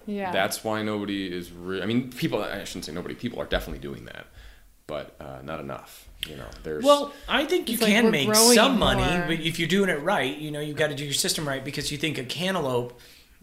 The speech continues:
Speaker 2: It's hard.
Speaker 3: what's a, what's one cantaloupe cost?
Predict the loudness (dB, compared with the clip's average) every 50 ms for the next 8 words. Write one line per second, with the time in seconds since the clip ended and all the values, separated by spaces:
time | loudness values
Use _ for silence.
0 | -20 -14 -12 -10 -10 -8 -4 -2 0 4 4 6 6 4 2 2 -2 -4 -2 -2
1 | -2 -2 -2 -2 -2 -2 -2 -4 -4 -4 -4 -6 -8 -10 -10 -12 -14 -14 -12 -12
2 | -10 -10 -12 -12 -16